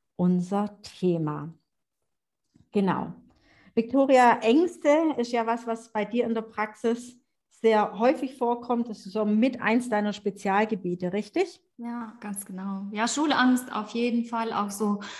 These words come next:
Speaker 2: begleitet mit körperlichen Symptomen, ähm, Bauchschmerzen, Kopfschmerzen ist so der Klassiker. Das ist recht häufig der Fall. Und ich habe auch so für mich festgestellt,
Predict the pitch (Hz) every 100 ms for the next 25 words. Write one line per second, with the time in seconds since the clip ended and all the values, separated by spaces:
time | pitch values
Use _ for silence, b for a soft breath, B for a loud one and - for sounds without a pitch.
0 | B 202 214 226 247 240 226 202 226 233
1 | 233 214 208 220 214 214 208 220 214 214
2 | 214 208 190 196 202 196 202 196 214 220
3 | - 202 208 202 - 202 196 196 196 220
4 | - 202 202 208 202 196 190 202 208 226
5 | 254 262 262 311 - B B B B _
6 | 202 202 202 - 196 214 202 - 214 220
7 | 240 254 - 240 233 247 240 208 202 233
8 | 226 - 240 269 - 247 254 254 240 240
9 | 240 240 233 - - 226 226